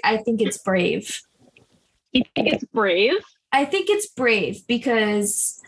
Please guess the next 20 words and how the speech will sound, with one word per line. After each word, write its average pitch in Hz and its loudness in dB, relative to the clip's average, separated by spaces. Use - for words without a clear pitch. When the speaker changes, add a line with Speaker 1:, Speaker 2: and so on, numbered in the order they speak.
Speaker 2:
Explain. 240 0
Speaker 1:
um, 208 0
to 220 -2
be 220 0
honest, 233 -2
like, 202 2
it, 220 2
it, 233 0
it's 247 0
brave 262 0
in 269 2
that 226 2
you're 226 2
willing 247 0
the 214 2
possibility 220 0
of 214 0
yourself 202 0
becoming 196 0
anxious - 0